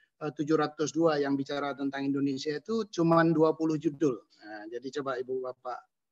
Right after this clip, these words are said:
eh, bayangkan. Room kita ini muat tiga ratus orang. Jadi kalau sepuluh persen saja, eh, meneliti dari tiga ratus ini, itu akan mengubah statistik internasional, ya.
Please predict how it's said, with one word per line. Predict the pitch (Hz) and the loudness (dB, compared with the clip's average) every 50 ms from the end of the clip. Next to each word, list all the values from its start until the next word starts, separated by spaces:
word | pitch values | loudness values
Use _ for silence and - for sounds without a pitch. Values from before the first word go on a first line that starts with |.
| _ _ | _ _
eh, | - 135 127 127 123 | -14 -14 -14 -12 -8
bayangkan. | 127 123 127 127 131 131 123 127 107 98 92 _ _ _ _ _ _ _ - | -6 -6 -4 -4 -4 -4 -6 -6 -10 -12 -14 _ _ _ _ _ _ _ 2
Room | 147 151 160 156 170 160 | 6 6 8 8 8 8
kita | 156 160 147 165 160 | 8 8 6 6 6
ini | 170 185 196 | 8 8 8
muat | 190 170 160 160 156 | 6 6 6 4 4
tiga | 165 156 143 151 151 | 2 2 4 4 4
ratus | 151 147 131 - 156 156 143 - | 4 2 0 0 -4 -4 -2 -2
orang. | 151 139 131 117 110 117 123 139 165 202 226 220 202 220 _ _ _ _ _ _ - | -4 -4 -6 -6 -8 -8 -8 -10 -10 -10 -12 -14 -18 -18 _ _ _ _ _ _ -14
Jadi | 123 131 147 170 170 151 147 143 139 135 143 139 - | -14 -8 -4 -2 -2 -2 -2 -4 -6 -10 -14 -14 -10
kalau | 135 139 147 139 139 135 135 - _ _ _ _ _ _ _ _ _ _ - | -8 -6 -4 -4 -6 -6 -10 -14 _ _ _ _ _ _ _ _ _ _ -14
sepuluh | - - 135 143 147 147 147 151 143 | -10 -6 0 2 2 4 4 4 2
persen | 156 151 - - 160 156 151 | 2 0 0 2 2 4 4
saja, | 139 143 143 139 147 143 135 131 127 123 - - - - - _ _ _ _ _ _ _ - - | 2 2 2 2 2 2 0 -2 -2 -4 -6 -8 -12 -16 -18 _ _ _ _ _ _ _ -12 -8
eh, | 135 139 139 | -6 -2 0
meneliti | 139 139 139 147 156 170 170 170 170 151 143 | 2 2 4 4 4 2 2 2 4 4 4
dari | 135 135 131 127 131 123 123 123 123 120 | 4 2 0 0 0 -2 -2 -4 -6 -8
tiga | - 131 120 131 123 - | -10 -8 -8 -8 -8 -6
ratus | - 131 127 123 - 135 117 - - 123 | -6 -8 -8 -8 -8 -10 -10 -10 -8 -6
ini, | 139 170 185 165 143 139 - _ | -4 -2 -2 -2 -4 -6 -10 _
itu | _ - - | _ -8 -6
akan | 156 143 151 147 147 | -4 -2 0 0 2
mengubah | 143 143 147 139 135 151 143 139 | 2 2 2 2 2 2 2 0
statistik | 135 - - 143 139 - 143 131 - _ - 147 147 147 147 143 135 | -2 -6 -6 -6 -6 -6 -8 -10 -10 _ -8 -6 -6 -4 -4 -4 -4
internasional, | 139 135 135 139 127 127 127 120 113 117 110 101 95 92 92 | -4 -4 -4 -4 -4 -6 -6 -8 -8 -10 -12 -12 -12 -12 -14
ya. | 101 123 156 220 | -12 -12 -12 -12